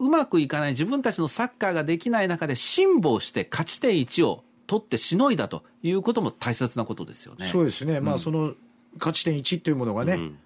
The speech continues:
Speaker 2: 今後チームがまたこれ攻撃の形が出てくると、
Speaker 3: はい。
Speaker 2: またこう、それが勝ち点三にこう、
Speaker 3: うん、うん。
Speaker 2: つながっていきますからね。
Speaker 1: うん。
Speaker 3: うん、うん、うん。
Speaker 1: 一方、関西のもう一つジェイワン、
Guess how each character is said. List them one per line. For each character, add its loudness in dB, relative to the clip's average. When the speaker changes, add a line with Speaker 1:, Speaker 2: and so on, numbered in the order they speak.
Speaker 2:
今 0
後 2
チ -2
ー 2
ム 2
が 0
ま 0
た -2
こ -2
れ 0
攻 0
撃 2
の 0
形 0
が 4
出 4
て 4
く 2
る 4
と、 -2
Speaker 3:
は -6
い。 -2
Speaker 2:
ま 2
た 2
こ 2
う、 0
そ -2
れ 2
が -2
勝 -2
ち -4
点 -2
三 -4
に -6
こ -6
う、 -2
Speaker 3:
う 0
ん、 -2
う -
ん。 -12
Speaker 2:
つ -10
な 2
が 0
っ -2
て -4
い 0
き -4
ま -4
す -8
か -10
ら -4
ね。 2
Speaker 1:
う 0
ん。 -2
Speaker 3:
う -2
ん、 -4
う -4
ん、 -2
う -4
ん。 -12
Speaker 1:
一 -2
方、 4
関 2
西 0
の 2
も 4
う 2
一 0
つ -4
ジ 0
ェ 4
イ 4
ワ 0
ン、 -8